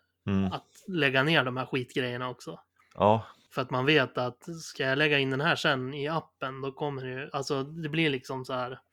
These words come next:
Speaker 2: man,
Speaker 1: Ja.
Speaker 2: man sätts-, det blir ett samvete för en som sitter på axeln när man går och handlar liksom.
Speaker 1: Ja.
Speaker 2: Och det är ju svinbra, just att
Speaker 1: Ja, det kan jag tänka.
Speaker 2: ma-, ma-, man blir mer medveten om det liksom.
Speaker 1: Ja.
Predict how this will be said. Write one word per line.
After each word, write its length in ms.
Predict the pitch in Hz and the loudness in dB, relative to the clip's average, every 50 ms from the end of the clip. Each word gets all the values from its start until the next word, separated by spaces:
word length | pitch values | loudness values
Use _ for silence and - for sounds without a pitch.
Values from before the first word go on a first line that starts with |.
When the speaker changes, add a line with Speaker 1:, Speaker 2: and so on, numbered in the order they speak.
| _ _ _ _ - | _ _ _ _ -2
Speaker 2:
man, 140 | 143 135 - | -2 0 0
Speaker 1:
Ja. 120 | 156 151 | 0 0
Speaker 2:
man 160 | 175 147 147 139 | 2 2 0 2
sätts-, 460 | - 175 143 - - - - - _ _ _ - | 0 0 -2 -2 -6 -14 -18 -18 _ _ _ -6
det 120 | 180 156 | -4 -2
blir 200 | 156 156 160 156 | 2 4 4 4
ett 120 | 147 - - | 4 4 4
samvete 720 | - 175 156 147 147 143 151 185 180 156 - - 127 123 | 4 4 4 4 2 2 2 2 2 2 0 -4 -8 -6
för 240 | - - 131 123 127 | -4 -4 -2 -2 -2
en 180 | 127 127 127 | -2 -4 -6
som 160 | 123 - 135 | -6 -8 -8
sitter 340 | 123 - 139 131 - - 139 | -8 -8 -8 -8 -8 -8 -8
på 140 | 131 - 147 | -6 -4 -2
axeln 380 | 147 147 - - - 139 123 123 | -4 -4 -4 -6 -8 -8 -6 -6
när 80 | 127 | -6
man 160 | 127 123 127 | -6 -4 -2
går 100 | 127 131 | -2 -2
och 80 | 127 123 | -2 -2
handlar 360 | 135 131 135 147 165 147 131 | -2 -4 -4 -4 -4 -4 -6
liksom. 320 | 131 135 127 - - 165 175 _ _ _ - - - - - | -6 -10 -12 -14 -16 -16 -16 _ _ _ -20 -20 -20 -18 -8
Speaker 1:
Ja. 180 | - - 80 80 | -4 -2 0 2
Speaker 2:
Och 80 | - - | 2 4
det 60 | 160 | 4
är 40 | 143 | 2
ju 100 | 123 127 | 2 0
svinbra, 540 | 120 - 127 123 123 127 135 135 127 127 127 - - | -2 -4 -4 -4 -2 -2 -2 -2 -2 -4 -8 -12 -10
just 300 | 151 135 127 120 - - | -8 -8 -8 -8 -6 -4
att 200 | 135 127 127 - _ - - - _ _ _ - - | -4 -4 -6 -8 _ -20 -20 -20 _ _ _ -12 -4
Speaker 1:
Ja, 280 | - - 92 104 107 104 | 0 4 6 6 6 4
det 100 | 104 113 | 2 0
kan 140 | - - - - | -2 -4 -8 -10
jag 100 | - - | -10 -12
tänka. 200 | - - - - - - - _ _ _ 285 | -12 -12 -14 -14 -14 -14 -14 _ _ _ -8
Speaker 2:
ma-, 180 | 202 151 160 - | -6 -6 -6 -4
ma-, 200 | 175 143 147 156 - | -2 -2 -2 -2 -2
man 220 | 165 143 139 135 | 0 0 2 2
blir 220 | 131 139 135 135 127 | 0 0 -2 0 0
mer 240 | 131 131 127 127 127 | 0 0 0 -2 -2
medveten 680 | 127 131 131 127 123 131 143 147 135 - - 139 143 | -4 -4 -4 -6 -4 -2 -2 -2 -2 -4 -4 -4 -4
om 180 | 156 147 127 | -4 -6 -6
det 100 | 123 127 | -8 -10
liksom. 320 | 123 139 131 - - 156 165 - _ _ _ _ _ _ - | -12 -14 -16 -16 -18 -20 -20 -20 _ _ _ _ _ _ -4
Speaker 1:
Ja. 320 | - 78 80 80 71 - | 0 2 2 2 0 -2